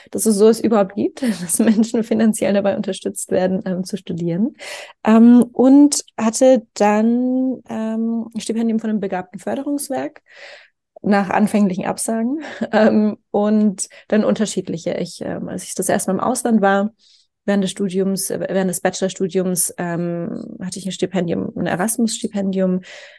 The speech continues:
ähm, für einen Aufenthalt in Stanford hatte ich ein D-A-D-Stipendium.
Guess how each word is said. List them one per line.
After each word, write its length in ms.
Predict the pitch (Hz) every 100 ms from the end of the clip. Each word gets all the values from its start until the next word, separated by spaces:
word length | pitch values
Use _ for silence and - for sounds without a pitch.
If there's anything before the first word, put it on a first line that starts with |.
| _ _
ähm, 240 | 180 175 170
für 160 | -
einen 200 | 190 175
Aufenthalt 800 | - 175 190 202 180 175 175 -
in 220 | - 170
Stanford 800 | 165 - 190 208 185 190 175 170
hatte 180 | 165 160
ich 120 | -
ein 100 | 175
D-A-D-Stipendium. 1300 | 165 165 165 165 180 226 226 262 214 190 185 185 185